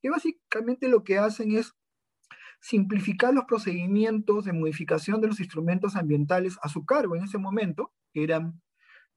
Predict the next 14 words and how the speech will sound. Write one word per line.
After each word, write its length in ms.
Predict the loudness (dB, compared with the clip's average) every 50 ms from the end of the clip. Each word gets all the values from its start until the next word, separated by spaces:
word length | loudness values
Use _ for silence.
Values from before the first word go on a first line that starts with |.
| _ _
los 360 | -8 -4 -2 -2 -2 -2 -6 _ 4
E 100 | 6 6
I 160 | 8 8 8
A 340 | 8 6 4 4 2 0 -2
detallados, 800 | -2 -4 -4 -2 2 4 4 6 6 4 4 2 2 2 0 0
los 220 | -2 -4 -6 -6
semidetallados, 800 | -8 -8 -6 -6 -4 0 2 4 6 6 6 6 6 4 4 2
los, 180 | -2 -8 -12 -12
las 80 | -12 -10
declaraciones 340 | -8 -8 -6 -2 0 0
de 40 | 0
impacto 260 | 2 0 0 0 2
ambiental, 460 | 2 2 2 2 2 2 2 2 0 -4 _ _ _ _ -20 -20 -20 _ _ _ _ _ _ _ _ _ _ -8
eh, 420 | -4 -2 0 0 2 2 2 0